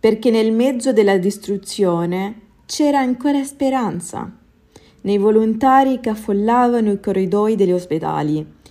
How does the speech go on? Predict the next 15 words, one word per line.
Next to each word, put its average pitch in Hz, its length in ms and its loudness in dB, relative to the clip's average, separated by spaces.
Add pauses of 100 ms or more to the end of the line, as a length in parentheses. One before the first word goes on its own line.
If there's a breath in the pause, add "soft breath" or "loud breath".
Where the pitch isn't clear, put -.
(240 soft breath)
nei 185 200 0
medici 226 640 0
che 190 380 0
insegnavano 202 960 0
ai 175 160 -4
giovani 190 420 -2
studenti 233 920 -2 (300 loud breath)
anche 254 440 0
nel 208 180 2
mezzo 190 280 -2
della 160 220 -2
guerra, 139 420 -10 (580 soft breath)
nei 208 180 -2
ragazzi 247 720 0
che 196 460 -4